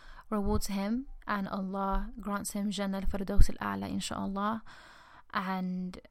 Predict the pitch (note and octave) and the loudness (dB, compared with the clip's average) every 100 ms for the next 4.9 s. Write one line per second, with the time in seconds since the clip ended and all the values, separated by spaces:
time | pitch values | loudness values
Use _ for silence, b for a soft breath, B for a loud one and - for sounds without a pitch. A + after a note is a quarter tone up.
0 | - B B B B B B B B G3+ | -14 B B B B B B B B -4
1 | G3+ G3+ G3+ G3+ F#3+ F#3+ G3 G3+ G3 G3 | 0 0 -2 -6 -6 -6 -6 -6 -6 -4
2 | G#3 F#3+ F#3+ F#3+ F#3+ G#3 G3 G3+ - - | -4 -4 -4 -4 -4 -4 -4 -4 -6 -6
3 | F#3+ G3 G3 G3 G3+ G3+ G3+ B B B | -4 -2 -2 -2 -2 -4 -8 B B B
4 | B B B - F#3+ G#3 F#3+ F#3 | B B B -4 -2 0 -2 -4